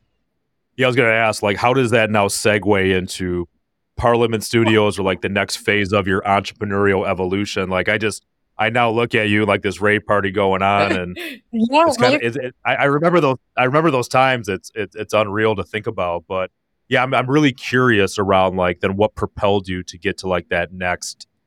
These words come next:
Speaker 1: you know, that next phase?
Speaker 2: Yeah, so I've had all kinds of businesses while I was D J ing. Some succeeded, some failed.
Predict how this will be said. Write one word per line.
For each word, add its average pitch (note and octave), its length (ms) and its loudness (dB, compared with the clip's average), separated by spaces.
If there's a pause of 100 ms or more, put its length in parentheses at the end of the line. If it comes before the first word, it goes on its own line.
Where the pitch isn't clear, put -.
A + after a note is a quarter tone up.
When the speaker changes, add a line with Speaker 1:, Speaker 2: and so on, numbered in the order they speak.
(240)
Speaker 1:
you G2 140 -2
know, E2 200 -2 (420)
that F#2 160 -2
next F#2 280 -2
phase? F#2 520 -4
Speaker 2:
Yeah, C#4+ 220 2
so D4 280 2
I've D4 220 0
had E4+ 160 2
all C#4 160 2
kinds C#4 260 2
of A#3+ 100 -2
businesses G#3+ 520 -4
while G#3 200 6
I G3+ 60 4
was F#3+ 200 -4
D F3+ 180 -10
J F3+ 240 0
ing. G3+ 120 -4
Some G#3 200 2
succeeded, G3+ 600 -4
some F#3+ 260 0
failed. F#3 540 0